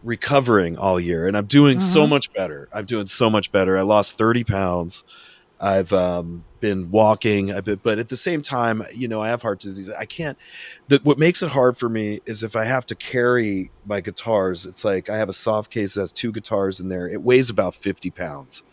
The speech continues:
Speaker 1: So I'm
Speaker 2: Yeah.
Speaker 1: carrying that, and I'm, I got a backpack with other shit in it. I'm not an eighteen-year-old Marine.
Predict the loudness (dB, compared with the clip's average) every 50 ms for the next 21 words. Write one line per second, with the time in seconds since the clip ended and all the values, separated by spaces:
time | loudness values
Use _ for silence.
0 | _ -20 -20 -20 -20 -20 -18 -18 -16 -8 -2 2 4 4 4 4 2 2 4 4
1 | 4 4 4 2 2 0 0 0 0 -2 -2 -4 -6 -6 -6 -8 -8 -8 -6 -2
2 | -2 0 0 -2 -2 0 2 2 2 0 0 0 2 2 2 2 2 0 2 4
3 | 4 4 4 2 0 0 -2 0 -2 -2 -2 -2 -4 -4 -4 -6 -8 -10 -16 -20
4 | -20 -20 -20 -8 -2 0 0 2 4 4 6 6 6 4 4 2 -2 -2 0 -2
5 | -2 -2 -2 -2 0 0 0 0 2 4 4 4 4 2 0 0 2 2 0 0
6 | -2 -4 -8